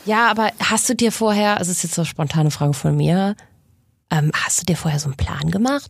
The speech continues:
So und so will ich jetzt mein Kind erziehen und das und das will ich auf jeden Fall mitgeben und, äh, oder machst du das irgendwie jetzt auch aus dem Bauchgefühl heraus? Also gefühlt, ähm, kann man ja fünfzig Bücher darüber lesen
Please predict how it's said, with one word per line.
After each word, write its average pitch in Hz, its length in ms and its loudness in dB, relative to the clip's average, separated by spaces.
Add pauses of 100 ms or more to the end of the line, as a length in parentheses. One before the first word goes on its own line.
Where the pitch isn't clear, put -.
So - 140 2
und 165 240 4
so 170 160 2
will 160 140 2
ich 151 80 -2
jetzt - 200 -2
mein 143 220 0
Kind 160 300 0
erziehen 196 560 2 (320)
und 156 240 0
das 165 180 0
und 170 140 0
das 165 220 0
will 175 60 0
ich 165 140 -2
auf 170 140 -6
jeden 170 180 4
Fall - 220 -2
mitgeben 175 680 2 (340)
und, 175 480 0
äh, 185 200 0
oder 180 280 0
machst 175 340 -2
du 180 40 -4
das - 140 -2
irgendwie 175 220 0
jetzt - 160 -2
auch 160 100 0
aus 165 140 -2
dem 170 80 2
Bauchgefühl 160 520 -2
heraus? 160 400 0 (320)
Also 196 200 2
gefühlt, 226 720 0
ähm, 202 420 2 (320)
kann 226 160 0
man 220 140 4
ja 208 160 2
fünfzig - 440 -2
Bücher 226 260 0
darüber 262 380 0
lesen 254 520 0